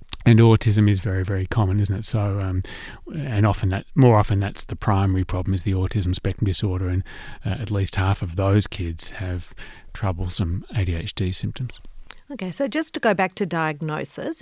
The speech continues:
Speaker 2: if a family or school are, are concerned, um, it's often worth seeing their G P and then seeing a paediatrician, and then we'll unpack it, try and get information from more than one setting and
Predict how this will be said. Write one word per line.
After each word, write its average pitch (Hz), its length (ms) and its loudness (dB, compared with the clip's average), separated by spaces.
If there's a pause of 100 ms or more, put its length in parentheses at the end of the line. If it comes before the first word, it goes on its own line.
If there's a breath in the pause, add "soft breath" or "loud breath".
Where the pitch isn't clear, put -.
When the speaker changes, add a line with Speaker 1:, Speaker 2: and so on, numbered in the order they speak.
Speaker 2:
if 214 300 -2 (100)
a 190 80 -6
family 160 800 -4
or 147 220 -10
school 160 520 -4
are, 156 160 -8 (260)
are 175 120 -8
concerned, 175 840 -8 (400 loud breath)
um, 151 220 -2
it's - 180 -6
often 160 560 0 (240)
worth 170 320 -6
seeing 165 560 0 (180)
their 147 160 -8
G 160 160 -8
P 294 240 -4
and 196 100 -2
then 147 140 -2
seeing 147 260 -2
a 151 40 -2
paediatrician, 160 800 -4 (420 loud breath)
and 151 180 -2
then 165 160 2
we'll 175 300 2 (120)
unpack 160 460 -4
it, 202 180 -2
try 214 240 0
and 196 120 0
get 165 120 0
information 156 680 -4
from 165 160 -4
more 151 180 -2
than 151 140 -4
one 143 200 -4
setting 147 580 -6
and 147 440 -6